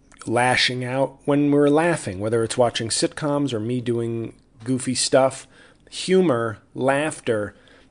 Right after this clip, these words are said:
was, you know, an early, an early imprint, I think, was that laughter can solve a lot of problems. Um, you know, I was a violent kid. And when the violence went away,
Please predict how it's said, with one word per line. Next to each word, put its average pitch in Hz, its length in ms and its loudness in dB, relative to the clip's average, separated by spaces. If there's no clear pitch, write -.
was, 123 680 6
you 175 80 8
know, 131 80 8
an 139 180 0
early, 170 720 6
an 139 240 2
early 165 380 8
imprint, 151 480 4
I 113 80 6
think, 123 240 -2
was 123 100 0
that 123 160 4
laughter 131 480 2
can 127 160 0
solve 127 480 8
a 120 40 4
lot 113 200 6
of 107 80 0
problems. 131 680 0
Um, 127 560 -4
you 165 100 8
know, 139 200 6
I 135 100 4
was 127 120 4
a 131 60 2
violent 131 420 4
kid. 185 380 4
And 123 160 0
when 123 140 2
the 120 80 2
violence 131 560 4
went 135 160 4
away, 143 580 4